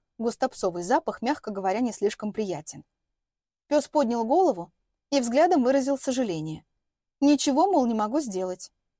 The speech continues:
Краем глаза я заметила на лице полковника неудовольствие, а вдова просто смотрела с издевкой. «Дружок, отведи меня туда, очень нужно. Это Витя поможет», прошептала я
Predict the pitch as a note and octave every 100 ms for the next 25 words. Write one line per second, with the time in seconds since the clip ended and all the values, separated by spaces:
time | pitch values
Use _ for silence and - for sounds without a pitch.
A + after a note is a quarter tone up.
0 | _ _ _ G#3+ G3 F#3+ F#3+ A#3 C#4+ G#3+
1 | F#3+ _ _ A3+ C#4 C#4 C4 C4 C4+ B3
2 | A3+ A3 - G#3+ G3 - B3 A3+ - G3+
3 | F#3+ G#3 F#3 - - D3+ E3 _ _ _
4 | _ _ B3 A#3+ E4 G#4+ C4 C4+ - C4+
5 | G3 F#3+ A#3 A#3 G3 F3+ D#3+ - - -
6 | _ _ _ _ _ _ _ _ _ A3+
7 | C#4 B3+ G3+ F3 - _ - C#4+ D#4+ C#4
8 | B3 G3+ F#3+ F#3+ E3+ F3 - D#4 - B3
9 | A3+ F#3+ F3 - _ _ - E4 E4 A#3+
10 | A3+ G#3+ A#3+ C#4+ C4+ C4+ A3+ A3 _ _
11 | _ _ - G#3+ - - A3 G3 F#3+ F#3+